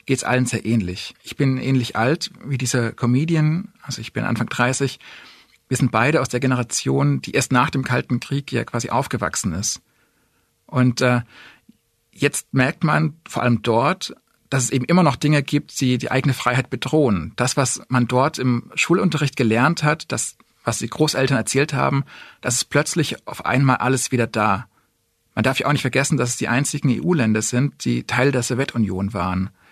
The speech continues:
Das heißt, sie waren noch mal in einer viel schwierigeren Situation als die anderen osteuropäischen Länder wie die D D R, wie Polen oder Ungarn.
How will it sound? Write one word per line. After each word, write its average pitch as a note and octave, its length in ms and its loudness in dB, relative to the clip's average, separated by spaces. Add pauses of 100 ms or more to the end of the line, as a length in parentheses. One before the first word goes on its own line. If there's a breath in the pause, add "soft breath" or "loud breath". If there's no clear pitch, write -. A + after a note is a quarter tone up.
(340 soft breath)
Das - 160 -4
heißt, C#3 240 -2
sie C3 120 -4
waren D3 220 6
noch D3 100 2
mal D3 100 4
in B2+ 60 4
einer A#2+ 60 0
viel D#3 160 -2
schwierigeren D3+ 640 0
Situation C3+ 600 0
als A#2 220 -2
die A#2 380 -4
anderen C#3 400 2
osteuropäischen B2+ 680 -2
Länder A#2+ 440 2
wie A2 180 0
die G#2 140 -10
D A2 100 -4
D G#2 120 -6
R, B2 320 -2
wie G#2+ 80 -2
Polen B2+ 340 -2
oder G#2 120 -4
Ungarn. G#2 480 0